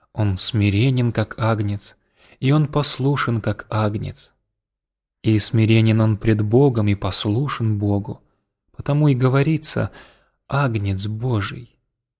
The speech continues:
Как агнец он ступает кротко и смиренно, и как агнец идёт и на пажить, и на заклание с равной преданностью своему пастырю, так и Христос идёт туда, куда управляет его Отец Небесный.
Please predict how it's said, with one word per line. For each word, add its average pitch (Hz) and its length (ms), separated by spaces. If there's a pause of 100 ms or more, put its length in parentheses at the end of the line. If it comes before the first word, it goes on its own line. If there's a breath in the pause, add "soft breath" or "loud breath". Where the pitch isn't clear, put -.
(340)
Как - 260
агнец 110 460
он 113 140
ступает 107 520
кротко 113 520
и 98 40
смиренно, 104 760 (420 soft breath)
и - 100
как - 300
агнец 127 420
идёт 131 480
и 120 100
на 113 160
пажить, 117 640 (480)
и 107 120
на 104 120
заклание 107 680
с - 140
равной 131 380
преданностью 120 720
своему 117 480
пастырю, 120 640 (400 loud breath)
так - 200
и 185 60
Христос 165 640
идёт 123 320
туда, 123 320
куда 117 260
управляет 113 640
его 117 260
Отец 117 460
Небесный. 104 680